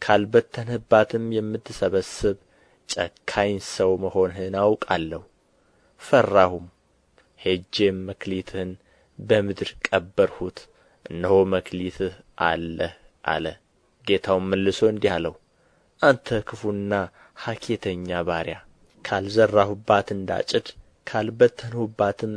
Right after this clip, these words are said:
እንድሰበስብ ታውቃለህን? ስለዚህ ገንዘቤን ለለዋጮች አደራ ልትሰጠው በተገባህ ነበር፣ እኔም መጥቼ ያለኝን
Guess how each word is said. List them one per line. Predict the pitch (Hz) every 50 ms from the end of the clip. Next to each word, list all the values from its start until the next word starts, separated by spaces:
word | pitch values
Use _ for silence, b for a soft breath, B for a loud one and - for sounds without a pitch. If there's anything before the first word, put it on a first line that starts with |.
| 120
እንድሰበስብ | 107 107 104 104 113 110 - - 95 95 95 - - - - 104 -
ታውቃለህን? | - 123 113 104 95 - - - 98 92 87 87 82 87 87 95 120 151 - _ _ _ _ _ _ _ _ _ _ _ _ -
ስለዚህ | - - - 98 95 92 92 92 98 104 101 101 101 95
ገንዘቤን | - 110 104 104 101 98 107 104 98 101 101 101 101 - _ B B B B B B B B -
ለለዋጮች | - 87 92 101 107 104 104 104 104 101 98 - - 101 98 - - - -
አደራ | 104 104 101 101 98 98 95 92
ልትሰጠው | 90 101 95 - - - - 95 - - 98 95
በተገባህ | 92 95 87 - 98 90 95 95 87 - _ - - - 90 92 87
ነበር፣ | 87 85 - _ - - 82 - - - - - _ _ _ b b b b b b b
እኔም | - 104 107 107 98 98 95 95
መጥቼ | 95 95 - - - - - - 104 98
ያለኝን | 95 92 92 92 92 92 92 95 98 101 107 117 123 123